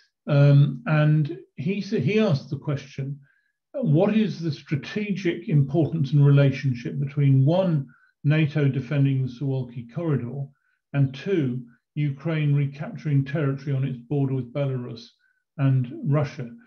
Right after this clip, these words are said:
Is there any strate-, are these two strategic objectives joined at the hip?" In a sense, that's been answered already by people who've, all, all three of you have commented on the relationship between what's Ukraine is doing, what's happening in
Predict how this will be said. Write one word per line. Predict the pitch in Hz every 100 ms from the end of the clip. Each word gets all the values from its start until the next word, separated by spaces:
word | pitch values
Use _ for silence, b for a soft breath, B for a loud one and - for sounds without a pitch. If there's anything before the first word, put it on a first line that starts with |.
| B B _
Is | 240 156
there | 170 160
any | 151 147 147 214
strate-, | - - 143 - 233
are | 160
these | 165 175 139 -
two | 180 156 -
strategic | - 139 - 180 156 135 143
objectives | 131 127 147 - 139 123
joined | - 147 135
at | 143 -
the | 139 170
hip?" | 135 - b b b b -
In | 160
a | 139
sense, | 214 208
that's | - 170 - 170
been | 151 151
answered | 147 160
already | 147 147 160 135
by | 120 135
people | 135 143 139
who've, | 135 131 - 277
all, | 160 143 226
all | 151
three | 135 170 156
of | 127
you | 127
have | 117 -
commented | 139 131 139
on | 131
the | 131 123
relationship | 131 135 - 135 - 165
between | 123 139 135
what's | 143 - _ 302 151
Ukraine | - 156 139
is | 135 -
doing, | 135 131 131
what's | 139 -
happening | 160 147 135
in | 131